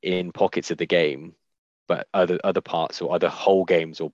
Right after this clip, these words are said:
portions of games, they just go to sleep and they get turned over. So you don't know which team is gonna take the dominance <laughs> in this particular fixture.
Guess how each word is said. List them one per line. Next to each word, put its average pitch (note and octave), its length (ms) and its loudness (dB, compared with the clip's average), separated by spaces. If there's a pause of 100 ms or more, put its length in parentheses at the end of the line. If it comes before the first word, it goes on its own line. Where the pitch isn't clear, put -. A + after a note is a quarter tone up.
portions F2+ 360 -4
of D#2+ 60 -10
games, D2+ 240 -6
they E2+ 80 -8
just - 200 -16
go D#2+ 100 -4
to D2+ 80 -10
sleep - 320 -6
and D2+ 80 -12
they D#2 60 -12
get D#2 160 -8
turned D#2 240 -10
over. F2 300 -4
So E2+ 260 -2 (1300)
you G2 100 -2
don't G#2+ 200 6
know F2+ 400 0 (400)
which F#2 420 -2
team F2+ 280 -2
is D#2+ 100 -8
gonna E2 200 -2
take - 380 -2
the - 80 -4
dominance F2+ 880 -2
<laughs> - 60 -18
in F#2 160 2
this F2+ 180 2
particular - 420 -4
fixture. B2+ 520 0